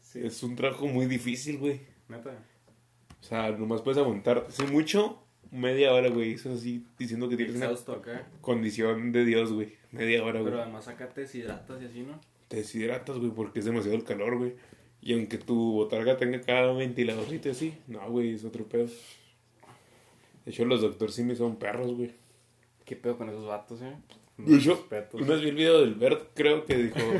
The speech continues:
Speaker 2: "Voy a trabajar acá".
Speaker 1: <laughs> ¿De Simi o qué?
Speaker 2: Ajá, y el güey estaba mamadísimo, güey, el Simi.
Speaker 1: <laughs>
Speaker 2: Y acá, o sea, baile y baile.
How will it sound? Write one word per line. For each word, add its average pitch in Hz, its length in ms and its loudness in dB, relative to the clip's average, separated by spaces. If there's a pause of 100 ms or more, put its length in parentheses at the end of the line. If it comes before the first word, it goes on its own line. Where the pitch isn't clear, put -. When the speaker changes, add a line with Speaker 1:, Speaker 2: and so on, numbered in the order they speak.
Speaker 2:
"Voy 120 120 4
a 120 80 2
trabajar 120 380 2
acá". 127 500 0
Speaker 1:
<laughs> - 0 -
¿De 120 300 -2
Simi 147 360 -6
o 113 80 -8
qué? 120 220 -10
Speaker 2:
Ajá, 131 320 -6
y 123 120 0
el 113 80 -2
güey 127 140 0
estaba 143 280 -2
mamadísimo, 156 640 -2
güey, 160 220 2
el 131 120 -4
Simi. 175 440 -4 (440)
Speaker 1:
<laughs> - 20 -20
Speaker 2:
Y 233 580 8
acá, 131 340 8
o 139 100 10
sea, 143 120 8
baile 127 280 6
y - 20 0
baile. 147 380 2